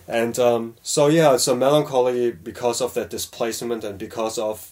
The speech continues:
having no sense of identity and not knowing where to go and where, where, where I'm from, um,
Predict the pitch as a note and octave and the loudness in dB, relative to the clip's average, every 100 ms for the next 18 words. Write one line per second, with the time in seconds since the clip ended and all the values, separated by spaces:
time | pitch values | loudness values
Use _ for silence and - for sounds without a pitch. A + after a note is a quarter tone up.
0 | _ C3 A#2 A2 A2 A2 A2+ G#2 A2 - | _ -10 -8 -4 -4 -4 -6 -6 -8 -8
1 | G2+ G#2 F#2+ G#2+ A2+ - A2 G#2 G2+ G2 | -10 -10 -8 -8 -8 -8 -10 -8 -10 -8
2 | F#2+ G2 F#2+ F#2 - F#2 F#2+ G2 F#2+ G2 | -10 -8 -10 -10 -14 -12 -8 -8 -8 -10
3 | F#2+ F2+ G#2 G2+ G2 F#2 F2+ A#2 G#2+ F#2 | -10 -12 -16 -18 -14 -14 -14 -14 -14 -12
4 | F2+ - G2 A2 B2 _ _ _ _ _ | -12 -10 -8 -10 -14 _ _ _ _ _
5 | _ - G#2 G2+ G2+ G2 G2 | _ -8 -4 -4 -6 -14 -18